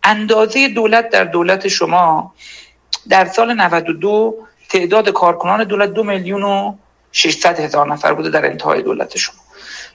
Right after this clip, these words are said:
تعداد مؤسسات از ابتدای دولت، مؤسسات دولتی در ابتدای دولت شما دویست و شصت و سه مؤسسه بوده، در انتهای دولت شما ششصد و نود و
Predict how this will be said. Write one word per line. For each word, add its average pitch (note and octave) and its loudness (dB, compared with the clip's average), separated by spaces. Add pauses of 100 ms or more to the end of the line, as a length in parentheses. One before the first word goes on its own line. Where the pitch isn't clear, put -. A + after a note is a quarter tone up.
تعداد B3 2
مؤسسات F3+ 2
از F3+ 2
ابتدای G3 0
دولت، F3+ 2
مؤسسات F3 0
دولتی D3+ -2 (480)
در F#3+ 2
ابتدای G#3 0
دولت F#3 0
شما D3+ -2
دویست G3 -4
و - -2
شصت - -2
و D3+ -4
سه - 0
مؤسسه F#3+ 2
بوده، D#3+ -2 (460)
در F#3+ 4
انتهای G3+ 2
دولت G3+ 0
شما F3+ 0
ششصد F#3+ 0
و F#3+ 2
نود E3 2
و E3+ -2